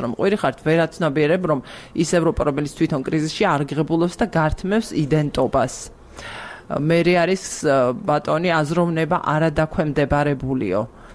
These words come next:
ა, რომ, მოტივაციაზე, რომელიც კითხულობდა. ა, მე, შემდეგ პასუხობენ იმ ერთმანეთს მაყურებლები, რა წაგართვა, აბა, ევროპამო.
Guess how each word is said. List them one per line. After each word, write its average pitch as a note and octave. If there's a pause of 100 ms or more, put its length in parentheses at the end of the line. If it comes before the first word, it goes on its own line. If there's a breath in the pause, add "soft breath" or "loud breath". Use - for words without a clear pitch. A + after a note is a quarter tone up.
(120)
ა, C3
რომ, - (340)
მოტივაციაზე, C3+
რომელიც B2
კითხულობდა. B2 (460 loud breath)
ა, - (300)
მე, D3 (220)
შემდეგ B2+
პასუხობენ A#2+
იმ A#2 (100)
ერთმანეთს A#2+
მაყურებლები, D#3
რა D#3+
წაგართვა, -
აბა, C3
ევროპამო. C#3